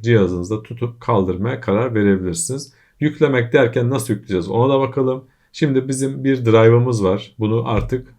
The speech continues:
e, takip eden arkadaşlarımız hepsi biliyor. Bu drive'a ulaşmak için bir adresimiz var.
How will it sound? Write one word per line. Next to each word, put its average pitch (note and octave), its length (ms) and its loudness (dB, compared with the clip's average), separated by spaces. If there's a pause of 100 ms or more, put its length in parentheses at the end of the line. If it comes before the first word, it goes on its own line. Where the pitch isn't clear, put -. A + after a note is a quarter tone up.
(140)
e, G2+ 300 -4
takip A2+ 360 0
eden G2+ 140 0
arkadaşlarımız G2 680 -4
hepsi A2+ 380 -4
biliyor. G2 380 -4 (420)
Bu D3+ 100 -4
drive'a B2 200 6
ulaşmak A#2 460 0
için D3 180 -4
bir C3 260 -2
adresimiz G#2 560 -2
var. B2 160 -2